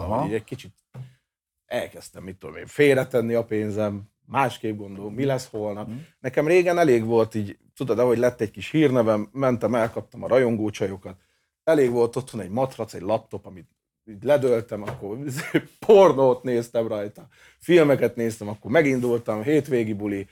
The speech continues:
Speaker 2: tudod,
Speaker 1: Aha.
Speaker 2: fények, kiszálltam a kocsiból, nem tudtam, hol vagyok, rossz városnevet mondtam, de baszki.
Speaker 1: Volt ilyen?
Speaker 2: Volt.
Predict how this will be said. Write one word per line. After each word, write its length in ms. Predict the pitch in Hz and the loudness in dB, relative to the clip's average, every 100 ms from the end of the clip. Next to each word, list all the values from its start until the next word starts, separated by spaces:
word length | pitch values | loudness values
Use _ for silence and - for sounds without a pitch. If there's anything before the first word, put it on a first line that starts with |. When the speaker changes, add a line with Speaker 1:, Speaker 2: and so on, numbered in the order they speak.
| _ _ - | _ _ -10
Speaker 2:
tudod, 340 | 143 117 113 | 0 0 0
Speaker 1:
Aha. 80 | - | -4
Speaker 2:
fények, 580 | - 175 160 135 120 - | 0 4 4 2 -2 -4
kiszálltam 500 | 165 - 123 113 101 | -4 0 0 0 -6
a 80 | 101 | -8
kocsiból, 600 | 123 - 104 101 98 101 _ _ - | -8 -8 -6 -6 -6 -12 _ _ -4
nem 220 | 151 135 | -2 -4
tudtam, 340 | 131 - 117 | -12 -8 -6
hol 180 | 110 107 | -4 -4
vagyok, 300 | 104 98 98 | -4 -4 -4
rossz 260 | 151 143 - | -2 -4 -4
városnevet 680 | 127 113 113 - 107 107 | -4 -2 -4 -6 -6 -6
mondtam, 320 | 113 107 107 107 | -8 -8 -6 -4
de 80 | 107 98 - - - | -4 -6 -10 -20 -16
baszki. 300 | - - - | -14 -10 4
Speaker 1:
Volt 240 | 131 135 | 6 8
ilyen? 260 | 220 165 113 | 8 6 4
Speaker 2:
Volt. 440 | - 87 95 - | -4 -8 -8 -12